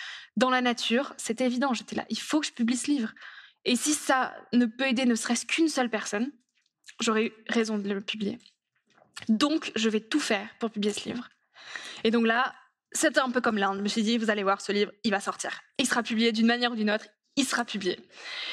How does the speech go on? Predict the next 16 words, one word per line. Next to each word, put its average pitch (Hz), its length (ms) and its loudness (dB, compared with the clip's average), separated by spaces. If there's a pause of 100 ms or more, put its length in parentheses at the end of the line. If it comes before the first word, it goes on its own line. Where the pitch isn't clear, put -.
(260)
Et 214 60 2
j'ai 208 140 2
pas 269 200 2
lâché 254 260 0
l'affaire. 220 420 0
J'ai 214 160 2
mis 214 140 4
plus 208 220 -2
d'un 240 340 2
an 247 260 -2 (180)
avant 214 200 2
de 214 60 2
trouver 214 460 2
une 208 120 0
maison 208 240 2
d'édition. 202 480 -2